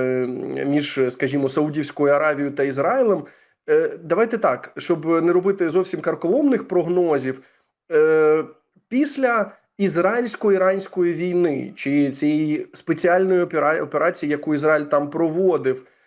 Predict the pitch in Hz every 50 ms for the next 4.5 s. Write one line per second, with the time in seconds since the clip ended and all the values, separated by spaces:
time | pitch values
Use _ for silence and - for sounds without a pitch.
0 | _ _ _ _ _ _ - - - 233 269 285 277 277 226 240 240 226 208 220
1 | 202 220 214 214 208 190 202 180 190 208 220 220 202 - 185 185 - - - 180
2 | 170 170 185 185 185 180 - 185 170 170 165 165 - _ _ _ _ _ - 139
3 | 135 131 170 190 196 185 175 175 175 175 156 165 165 165 156 156 160 - - 156
4 | - - 151 139 135 123 113 - - -